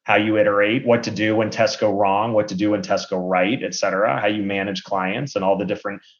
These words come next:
emotions and, and, and benefits and challenges that come along with those relationships. So,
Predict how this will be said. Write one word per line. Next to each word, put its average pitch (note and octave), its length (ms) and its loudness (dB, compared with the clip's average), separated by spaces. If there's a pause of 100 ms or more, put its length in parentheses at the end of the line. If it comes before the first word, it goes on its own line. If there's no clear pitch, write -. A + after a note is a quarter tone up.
(160)
emotions A2+ 800 2
and, G#2 180 -6
and, G#2+ 340 -6
and G2+ 440 -2
benefits A#2 460 2
and G#2 100 -6
challenges G2+ 420 -2
that A2+ 120 -4
come G#2 140 -6
along G2 300 0
with G2+ 100 -6
those G2+ 220 -2
relationships. F#2 720 -6
So, G2+ 320 2